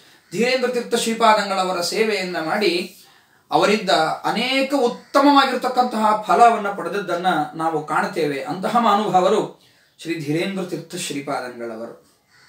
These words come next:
ಇವ್ರದ್ದು ಭಾಗ್ಯ ನೋಡ್ರಿ, ಎಷ್ಟು ದೊಡ್ಡ ಭಾಗ್ಯ. ಇವರ ಚರಿತ್ರೆ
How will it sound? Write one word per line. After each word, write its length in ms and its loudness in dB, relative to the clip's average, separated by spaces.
ಇವ್ರದ್ದು 320 -4
ಭಾಗ್ಯ 340 -4
ನೋಡ್ರಿ, 280 -6
ಎಷ್ಟು 260 -10
ದೊಡ್ಡ 320 -4
ಭಾಗ್ಯ. 340 -2
ಇವರ 300 -2
ಚರಿತ್ರೆ 520 -2